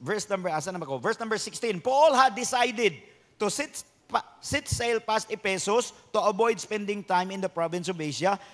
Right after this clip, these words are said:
for he was in a hurry to reach Jerusalem, if possible, by the day of Pentecost. From Miletus, Paul sent to Ephesus for the elders of the church.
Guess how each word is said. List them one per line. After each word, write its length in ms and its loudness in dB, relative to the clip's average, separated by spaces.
for 100 4
he 140 2
was 260 2
in 80 -4
a 140 0
hurry 400 4
to 100 0
reach 300 2
Jerusalem, 580 2
if 140 -4
possible, 480 2
by 100 0
the 140 -2
day 180 6
of 80 -10
Pentecost. 480 2
From 500 4
Miletus, 960 0
Paul 720 6
sent 560 4
to 160 0
Ephesus 960 0
for 960 10
the 240 4
elders 1120 6
of 160 6
the 80 2
church. 640 8